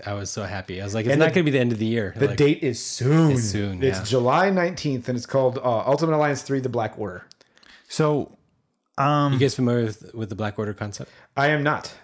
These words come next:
Speaker 2: I just know it's coming soon, and I'll probably
Speaker 1: The funny thing is, you're already very familiar with the characters.
Speaker 2: I, I wouldn't doubt it.
Speaker 1: It's because, uh, the,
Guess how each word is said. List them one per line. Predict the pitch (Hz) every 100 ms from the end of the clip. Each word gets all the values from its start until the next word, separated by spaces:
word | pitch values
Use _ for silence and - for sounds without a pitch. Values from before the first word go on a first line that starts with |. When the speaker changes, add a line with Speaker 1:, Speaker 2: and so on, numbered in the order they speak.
| _ -
Speaker 2:
I | 120
just | 120 120 - -
know | 120 120
it's | 113 - - -
coming | - 123 120
soon, | - 123 127
and | 110
I'll | 98
probably | 113 113 107
Speaker 1:
The | 131
funny | 151 156
thing | 190
is, | 143 120
you're | 127 147
already | 175 127
very | 98 113 120
familiar | - 107 120
with | 110
the | -
characters. | 110 110 - - - - _ _ -
Speaker 2:
I, | 151
I | 131
wouldn't | 156 202 151 117
doubt | 120 135
it. | 110 - _ _ _ -
Speaker 1:
It's | 127
because, | 147 127 131 110
uh, | 110 107 98 117 -
the, | 113 117 110 107 101